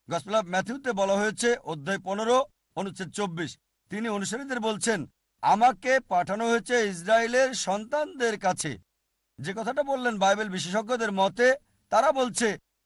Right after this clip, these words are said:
এটা একটা মিশ্রণ। হোক বা না হোক সেটা নিয়ে কথা বলছি না, তবে এটা বাইবেলের একটা কন্ট্রাডিকশন। বাইবেল স্পষ্ট করে বলছে,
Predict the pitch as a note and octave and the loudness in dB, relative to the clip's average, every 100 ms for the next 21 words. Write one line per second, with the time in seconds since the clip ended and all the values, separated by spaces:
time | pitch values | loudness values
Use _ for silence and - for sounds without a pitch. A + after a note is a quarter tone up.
0 | _ G3+ D4+ - C#4+ D4 G#3+ G#3 - G3 | _ -2 -2 0 2 2 2 -4 -6 -2
1 | G3+ F#3 C3+ F2 _ _ _ _ _ _ | 0 0 -4 -10 _ _ _ _ _ _
2 | _ - G#3 - A#4 E4 B3+ A#3+ A3+ G#3+ | _ -2 -2 -2 -4 -2 -2 -2 -6 -2
3 | A3 A3 G#3+ G3+ - - F3 F#3 F3+ F3+ | -2 0 0 0 -4 -8 -6 -6 -6 -4
4 | F3+ A3 - _ _ _ - D4 C#4+ D4+ | 2 0 0 _ _ _ -6 0 2 2
5 | G#3+ G#3+ A3+ A#3 A3+ A3+ A3 A#3 A3 B3 | 4 4 4 0 -2 -4 0 0 2 0
6 | A3+ - F3 F#2 _ _ _ _ A2+ C#3 | 0 0 -2 -2 _ _ _ _ -2 2
7 | G3 A3 G3 _ C4+ C4 - D#4+ C4 B3 | 2 0 -4 _ 0 0 -6 -4 2 2
8 | G3+ G#3 G3+ A#3+ | 2 -4 -4 2